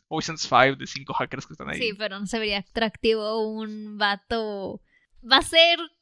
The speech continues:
Speaker 2: como es Hollywood, tendría que ser estereotipo, entonces va a ser un vato todo flacucho, delgado, con lentes de fondo de botella,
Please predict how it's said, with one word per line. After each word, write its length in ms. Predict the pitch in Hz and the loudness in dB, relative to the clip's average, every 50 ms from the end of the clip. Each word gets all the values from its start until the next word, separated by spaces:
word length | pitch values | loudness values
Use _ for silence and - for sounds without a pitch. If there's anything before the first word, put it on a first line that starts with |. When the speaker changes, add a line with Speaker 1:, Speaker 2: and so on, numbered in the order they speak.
| _ - | _ 0
Speaker 2:
como 260 | - 311 294 269 254 | 0 0 2 2 2
es 160 | 262 - - - | 2 2 0 -2
Hollywood, 340 | 294 302 294 311 311 330 330 | -4 -4 -4 -2 -4 -4 -4
tendría 300 | - 277 233 226 233 220 | -2 -2 0 2 0 0
que 100 | - 247 | 0 -2
ser 200 | - 254 247 - _ | -4 -4 -6 -6 _
estereotipo, 680 | - - 254 - - 254 233 214 202 - 269 254 - | -4 -4 -2 4 4 4 4 4 2 0 -2 -2 -2
entonces 380 | 277 247 240 233 240 262 233 226 | -4 -4 -2 -2 -2 -2 -2 0
va 60 | 233 233 | 0 0
a 60 | 233 | 0
ser 580 | - - 240 240 240 233 226 226 220 - - _ _ _ - | 0 0 0 0 0 0 -2 -2 -4 -6 -6 _ _ _ -6
un 460 | 240 247 240 240 240 240 254 254 220 | -4 -2 -2 -2 -4 -6 -6 -2 0
vato 260 | 233 233 - - 240 | 0 0 2 0 -4
todo 300 | - 247 247 233 247 247 | -2 0 -2 0 0 -2
flacucho, 480 | - 254 214 185 - 220 226 - 262 247 | 0 0 -2 0 0 -2 0 0 2 0
delgado, 420 | 233 214 202 208 214 226 247 - | 0 0 -2 -2 -2 -2 -2 -2
con 180 | - 226 208 202 | -2 -2 -2 -2
lentes 680 | 202 202 208 208 - 254 240 240 233 233 233 226 208 | -4 -4 -6 -4 -2 -2 0 0 -2 -2 -4 -4 -4
de 100 | 214 214 | -6 -6
fondo 260 | 180 214 214 202 226 | -4 -6 -6 -4 -4
de 60 | 247 247 | -4 -2
botella, 480 | 220 202 202 - 247 262 269 269 - | -2 -4 -4 0 0 2 2 2 0